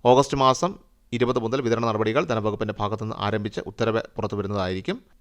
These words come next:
ഓഗസ്റ്റ് ഇരുപത്തിനാല് വരെയാണ് പെൻഷൻ മസ്റ്ററിംഗ് ചെയ്യാനുള്ള അവസാന തീയതി നൽകിയിരിക്കുന്നത്. സെപ്റ്റംബർ മാസം ഓണമാണ്. അതുകൊണ്ട് തന്നെ അടുത്ത മാസം നമുക്ക് രണ്ട് മാസത്തെ പെൻഷനായിരിക്കും ലഭിക്കുക എന്നുള്ള റിപ്പോർട്ടുകളാണ് പുറത്തു വരുന്നത്. അതായത്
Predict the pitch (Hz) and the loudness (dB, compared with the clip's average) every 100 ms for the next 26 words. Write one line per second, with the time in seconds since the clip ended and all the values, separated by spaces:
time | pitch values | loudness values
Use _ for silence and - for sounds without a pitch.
0 | - 123 135 - 123 131 135 131 123 110 | 8 10 10 6 2 6 6 8 6 6
1 | 107 104 113 131 120 113 - 147 135 - | 2 0 -2 0 -2 -2 4 4 4 2
2 | 110 104 104 101 113 113 107 104 113 107 | 0 2 0 0 2 0 0 -4 -2 -2
3 | 110 98 95 - _ _ _ - 120 120 | -2 -4 -10 -16 _ _ _ -4 -2 2
4 | 113 113 117 113 127 - 110 120 104 113 | 4 4 4 2 -2 2 4 4 4 0
5 | 233 - _ 110 123 127 127 117 113 143 | -2 -6 _ 0 2 4 2 2 2 2
6 | 123 123 127 117 170 247 - - 113 120 | 2 2 -2 -2 -2 -4 -8 -4 -2 2
7 | 143 131 113 - 117 - _ 110 107 113 | 2 2 0 0 -2 -2 _ -6 -4 -4
8 | 104 101 185 110 104 110 110 104 104 104 | -4 -4 -4 -4 -4 -2 -2 -2 -2 -4
9 | 104 104 101 98 98 98 95 95 98 - | -2 -4 -2 -4 -4 -6 -6 -10 -12 -16
10 | - - - 110 113 120 | -20 -20 -6 2 4 4